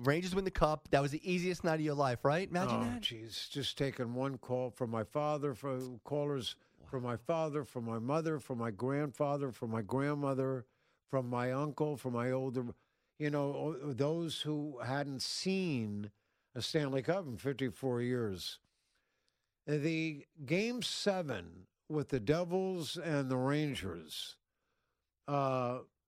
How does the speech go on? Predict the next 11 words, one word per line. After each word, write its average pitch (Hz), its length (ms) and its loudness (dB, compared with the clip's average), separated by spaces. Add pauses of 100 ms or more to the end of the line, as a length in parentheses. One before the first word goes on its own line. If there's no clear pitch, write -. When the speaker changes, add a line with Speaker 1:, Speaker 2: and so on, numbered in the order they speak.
(100)
Speaker 2:
in 156 160 0
the 143 80 0
conference 135 600 0
finals. 120 920 -2 (600)
I 151 100 4
was 160 180 2
at 175 200 4
the 156 60 -2
Garden 117 440 2
that 113 260 -2
night, 110 360 -6